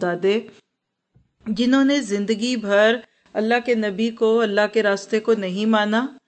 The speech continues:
وہ آ کر ان کو خبریں بھی دے دینا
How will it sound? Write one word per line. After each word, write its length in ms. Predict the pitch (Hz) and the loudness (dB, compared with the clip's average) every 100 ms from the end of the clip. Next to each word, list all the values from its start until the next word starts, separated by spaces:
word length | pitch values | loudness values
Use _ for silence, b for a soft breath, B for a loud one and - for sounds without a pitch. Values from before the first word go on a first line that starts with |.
| _ _ - | _ _ -10
وہ 220 | 214 247 | 2 6
آ 120 | 220 | 8
کر 200 | 226 233 247 | 6 4 -2
ان 160 | 233 | -2
کو 120 | 233 | -2
خبریں 400 | 254 220 185 214 | -4 -4 2 4
بھی 140 | 262 320 | 4 4
دے 220 | 226 202 | 6 4
دینا 360 | 202 196 214 | 2 -2 -2